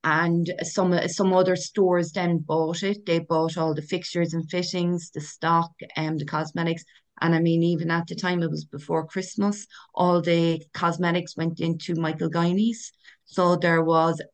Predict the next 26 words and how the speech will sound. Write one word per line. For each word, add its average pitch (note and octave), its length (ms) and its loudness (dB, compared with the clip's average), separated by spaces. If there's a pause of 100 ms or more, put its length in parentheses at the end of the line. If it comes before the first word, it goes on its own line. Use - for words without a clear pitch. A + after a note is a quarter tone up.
huge D4 960 6
interest. F3+ 560 0
I E3+ 80 2
mean, E3+ 340 2
it F3 160 2
lasted F3 460 2
for E3 140 2
a D#3+ 80 -2
couple E3 260 -2
of E3 80 -2
days F3+ 300 4
where D#3+ 120 2
they D3+ 100 -2
were D3+ 120 0
releasing D#3+ 520 -2
different D#3+ 420 -2
products E3 400 0
every E3+ 240 -2
day. F3+ 260 0 (460)
And F3 420 4 (320)
I - 80 -2
mean, E3+ 320 2
there F3 220 2
was E3+ 240 2
queues B3 680 0
to G3 100 -10